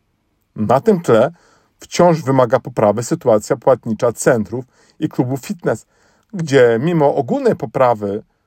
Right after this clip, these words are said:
spłacalności zaległości wzrosły o około cztery miliony złotych do ponad pięćdziesięciu jeden milionów zaległości. W tym roku Polacy najczęściej planują wzrost wydatków na zdrowie i kondycję fizyczną.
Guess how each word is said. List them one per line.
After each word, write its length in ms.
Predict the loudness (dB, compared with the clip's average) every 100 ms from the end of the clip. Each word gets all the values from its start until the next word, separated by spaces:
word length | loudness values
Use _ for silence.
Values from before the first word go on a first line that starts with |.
| _ _ _ _ _
spłacalności 960 | -8 -2 0 0 -2 -2 -4 -8 -8 -2
zaległości 680 | 2 2 2 -2 -4 -4
wzrosły 540 | -4 -2 -4 -6 -10 -4
o 160 | -4
około 500 | -4 -4 -4 -4 -6 -10 _ _ _ _
cztery 420 | -6 0 0 0
miliony 440 | -4 -2 0 -2 -4
złotych 380 | -6 -6 -6
do 120 | -8 -8
ponad 360 | -6 -4 -6
pięćdziesięciu 640 | -6 -8 -8 -10 -12 -10 -8
jeden 340 | -8 -6 -8
milionów 560 | -8 -8 -10 -12 -14 _ _ _ _ -6
zaległości. 840 | 2 2 4 2 2 0 -14 -16 _ _ _ _ _ _ _ _
W 100 | -2
tym 180 | 2
roku 400 | 4 2 2 2 2 _
Polacy 680 | 2 4 2 0 -6 -2 -2
najczęściej 560 | -2 -6 -6 -10 -8 -12
planują 380 | -8 -6 -4 -6
wzrost 320 | -4 -4 -4
wydatków 480 | -4 -4 -4 -10 -8
na 100 | -6
zdrowie 300 | -4 -4 -4
i 40 |
kondycję 420 | -4 -6 -6 -8
fizyczną. 460 | -8 -6 -4 -4